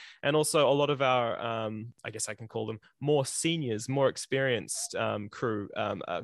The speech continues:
are being a bit, um, um, revitalized and coming up, um, with, um, some discussions of things, which is really exciting. Um, 'cause I got into the activism space, I don't know, maybe four or five years ago, and to see this kind of convergence, return of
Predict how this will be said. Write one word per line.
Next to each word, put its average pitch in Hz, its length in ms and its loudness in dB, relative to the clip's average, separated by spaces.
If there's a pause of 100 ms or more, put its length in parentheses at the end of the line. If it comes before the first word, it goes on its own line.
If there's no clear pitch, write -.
are 120 80 -2
being 120 360 -4
a 113 40 -6
bit, - 380 -4
um, 110 340 -4 (600)
um, 110 260 -2
revitalized 117 880 2
and 98 120 -8
coming 113 260 -4
up, - 120 -6 (120)
um, 85 420 -4
with, 113 240 -6
um, 101 280 -4
some 110 160 -4
discussions 104 540 -4
of 101 100 -12
things, 107 260 -8
which 110 120 -6
is 107 140 -8
really 110 400 -2
exciting. 117 540 0 (360)
Um, 110 340 0
'cause 123 140 0
I 131 100 4
got 165 140 4
into 156 160 0
the 151 80 2
activism 143 360 -2
space, - 540 0
I 135 60 0
don't 135 100 2
know, 131 160 0 (340)
maybe 127 400 -6 (420)
four 143 140 0
or 131 40 0
five 131 220 0
years 135 180 -2
ago, 147 220 -2 (440)
and 110 240 -2 (220)
to 117 100 -10
see 131 240 -2
this 117 140 -4
kind 117 180 -2
of 110 60 -6
convergence, 117 680 -4
return 120 380 -2
of 110 180 -4